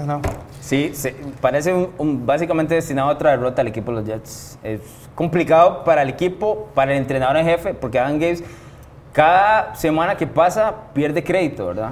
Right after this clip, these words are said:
Speaker 1: Yo solo
Speaker 2: Pierde
Speaker 1: quiero
Speaker 2: y
Speaker 1: que
Speaker 2: pierde.
Speaker 1: vengan ya los partidos contra Miami, para ver si así.
Speaker 2: <laughs> Para ver si levantan
Speaker 1: Sí.
Speaker 2: un poco el ánimo. Le voy a dar mi último titular,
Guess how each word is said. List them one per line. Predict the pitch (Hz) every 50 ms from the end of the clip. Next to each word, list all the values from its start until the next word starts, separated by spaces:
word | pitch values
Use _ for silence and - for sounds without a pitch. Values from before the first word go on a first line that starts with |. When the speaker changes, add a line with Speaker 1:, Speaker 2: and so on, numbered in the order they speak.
| 127 -
Speaker 1:
Yo | 143 156
solo | 139 190 - 139
Speaker 2:
Pierde | 151 - 202
Speaker 1:
quiero | 196 214 196 160
Speaker 2:
y | 117
Speaker 1:
que | 107 - 165
Speaker 2:
pierde. | 156 151
Speaker 1:
vengan | 160 156 175 175
ya | 170 175 175
los | 180 -
partidos | - 143 131 147 156 147
contra | 170 165 160 160
Miami, | 139 139 147 160 - 139 - 147 - -
para | - 139 131 131
ver | 131 131
si | - 160
así. | 151 160 160 165
Speaker 2:
<laughs> | 151
Para | 135 113 113
ver | 120 131 139 139
si | 156
levantan | 165 160 156 160 170 175 170 - 151
Speaker 1:
Sí. | 151 151 143 - - - - -
Speaker 2:
un | - 135 127
poco | 143 147 139 165
el | 160
ánimo. | 151 151 156 151 151 147
Le | 147 147
voy | 151 151 151 156 143 139 160 175
a |
dar | 185 196 196 196
mi | 196
último | 196 180 190 208 196 196 190
titular, | 185 160 175 170 180 196 -